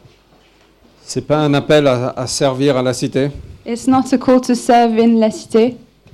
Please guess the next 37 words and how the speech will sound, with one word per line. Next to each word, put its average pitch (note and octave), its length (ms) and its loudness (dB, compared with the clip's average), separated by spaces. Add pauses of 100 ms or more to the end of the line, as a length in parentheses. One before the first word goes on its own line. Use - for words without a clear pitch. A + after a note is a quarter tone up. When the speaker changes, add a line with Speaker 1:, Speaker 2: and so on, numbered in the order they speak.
(1400)
Speaker 1:
Mais A#2+ 140 -12
c'est A#2+ 180 -10
un A#2 120 -6
appel D3 320 -2
à C3 60 2
faire B2 200 -6
partie C#3 340 -8
d'un C3 180 -6
ensemble. A#2+ 520 -10 (220)
Speaker 2:
But A3 240 0
it's, - 500 -2
uh, A3+ 420 0
a - 40 -2
call B3+ 320 4
to A#3 140 -4
be A#3 140 -2
part A#3 400 -4
of G#3+ 100 -2 (320)
a A3 160 0 (100)
togetherness G3+ 840 -2
Speaker 1:
Où A#2+ 100 -10
chacun D3 720 -6
a C3 40 -14
son A#2 220 -14
rôle G#2+ 220 -10
à G#2 60 -12
jouer. G2 200 -14 (100)
Speaker 2:
where A3 200 -8
everyone A3 520 -2 (100)
has G#3 200 -8
his G3+ 160 -12
part G#3 220 -6
to - 120 -20
play. F#3+ 380 -8 (160)
Speaker 1:
Gouverné C3+ 600 -2
par B2 240 -4
l'amour. B2 420 -6